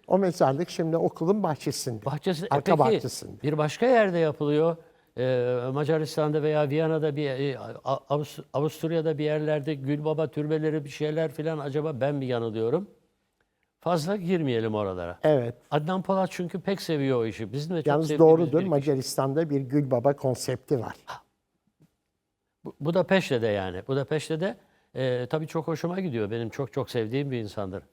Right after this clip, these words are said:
Speaker 2: Ee, Ad-,
Speaker 1: Adnan Polat.
Speaker 2: Adnan Polat
Speaker 1: Tabii
Speaker 2: çok
Speaker 1: gayet
Speaker 2: sevdiğim.
Speaker 1: bizim çok iyi bir
Speaker 2: Ba-,
Speaker 1: başkanımızdır.
Speaker 2: babasını da çok eskiden beri tanıdığım
Speaker 1: Doğru, İbrahim Bey.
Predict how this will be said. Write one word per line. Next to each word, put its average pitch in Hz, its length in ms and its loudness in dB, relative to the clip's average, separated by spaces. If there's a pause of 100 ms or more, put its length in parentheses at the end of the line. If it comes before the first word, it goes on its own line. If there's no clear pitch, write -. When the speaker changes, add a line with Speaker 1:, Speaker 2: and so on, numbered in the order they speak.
(600)
Speaker 2:
Ee, - 40 -10 (760)
Ad-, 117 140 -2
Speaker 1:
Adnan 127 160 2
Polat. - 320 -6 (180)
Speaker 2:
Adnan 101 340 -6
Polat 110 220 -2
Speaker 1:
Tabii 117 80 -2
Speaker 2:
çok 127 140 0
Speaker 1:
gayet 120 260 0
Speaker 2:
sevdiğim. 104 240 -6
Speaker 1:
bizim 104 240 -12
çok - 300 -2
iyi 127 100 -4
bir 113 60 -2
Speaker 2:
Ba-, 113 140 -4
Speaker 1:
başkanımızdır. 113 200 0
Speaker 2:
babasını 139 400 0
da 185 220 0
çok - 400 0
eskiden 127 440 -2
beri 110 160 0
tanıdığım 104 640 -4
Speaker 1:
Doğru, 113 260 -6
İbrahim 120 520 -2
Bey. 113 120 -6